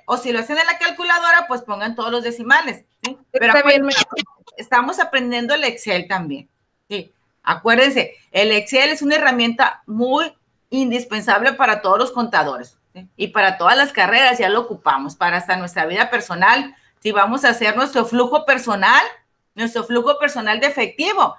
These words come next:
Speaker 1: ahí a veces usamos el Excel para llevar cuánto entró de dinero, cuánto me pagaron, cuánto gasté de luz, de agua, teléfono, internet. Entonces, es bien importante el Excel. Pero esa es, pues,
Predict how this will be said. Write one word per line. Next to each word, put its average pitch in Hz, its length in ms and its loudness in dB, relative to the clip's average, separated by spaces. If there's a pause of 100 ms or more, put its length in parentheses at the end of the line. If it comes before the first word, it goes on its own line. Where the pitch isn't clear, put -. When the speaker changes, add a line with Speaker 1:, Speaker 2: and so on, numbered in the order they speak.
(200)
Speaker 1:
ahí 185 320 0
a 196 80 2
veces 190 280 -4
usamos 208 400 -6
el 202 140 -2
Excel 185 400 -6
para 202 140 -2
llevar 175 400 -2
cuánto 226 320 2
entró 233 220 0
de 226 80 0
dinero, 208 460 2
cuánto 220 280 -2
me 220 100 -2
pagaron, 214 640 2 (240)
cuánto 214 320 0
gasté 202 320 0
de 196 120 -2
luz, 190 380 0
de 185 140 0
agua, 180 300 2
teléfono, 180 440 -4
internet. 165 540 -4 (280)
Entonces, 262 480 -4
es 233 60 -4
bien 302 160 -2
importante 254 540 0
el 262 80 2
Excel. 214 340 -2 (260)
Pero 285 180 4
esa 311 320 4
es, 226 160 0
pues, 233 200 2